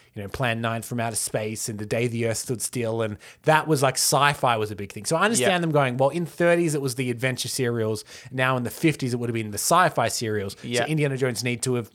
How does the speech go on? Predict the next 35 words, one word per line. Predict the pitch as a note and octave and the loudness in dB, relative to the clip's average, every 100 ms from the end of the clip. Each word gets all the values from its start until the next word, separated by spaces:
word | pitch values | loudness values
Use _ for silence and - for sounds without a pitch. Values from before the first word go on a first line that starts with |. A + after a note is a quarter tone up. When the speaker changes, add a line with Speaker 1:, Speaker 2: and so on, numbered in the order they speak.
| B2 | -8
Speaker 1:
been | C3 A#2 B2+ | -4 -4 0
more | D3+ | 0
of | C#3+ | 2
a | |
sci-fi | D3 G#3+ G#3+ - B2+ | 2 4 4 4 0
serial." | - A2+ G2 F#2+ | 0 -4 -4 -4
Speaker 2:
Yeah. | B2+ B2 A#2 A2+ | 2 6 6 4
Speaker 1:
I | F#3+ | 4
understand | A#3+ C4+ A#3 G#3+ | 4 4 2 4
the | E3 | 4
logic | C#3 D#3 E3+ D3+ C3 | 6 6 6 2 0
of | G2+ - | -4 -6
it, | - - | -12 -10
Speaker 2:
Mm. | B2+ B2+ A2+ A#2 | -8 -6 -8 0
Speaker 1:
but | D#3 - | 0 0
I, | C#3 D#3 C#3 _ - _ - - | 2 2 0 _ -20 _ -20 -16
there | - F3 A3 - | -2 2 2 2
could | - B3+ - | -2 -2 2
even | G#3 A#3 G3+ G3+ | 4 6 6 4
be | F3+ F3 | 2 0
an | E3 | 0
interesting | D#3+ - D#3 | 0 0 2
way | C#3 | 2
to | B2 | 2
do | A2 A2 | 0 -2
it. | G#2 - _ _ _ _ | -2 -10 _ _ _ _
But | B2 - | -12 -6
they | C3 B2 | -8 -6
just, | - D#3 E3+ - - - _ _ _ _ _ _ _ _ - | 0 2 4 0 -4 -14 _ _ _ _ _ _ _ _ -4
it | D#3 | 0
was | E3 D3+ | 2 0
too | - - F#3 G#3+ | 2 2 4 4
much | G#3 E3+ D3 - - | 4 4 4 0 0
of | C#3+ | 4
a | C3 B2 A#2 A2 G2+ | 6 4 2 -2 -6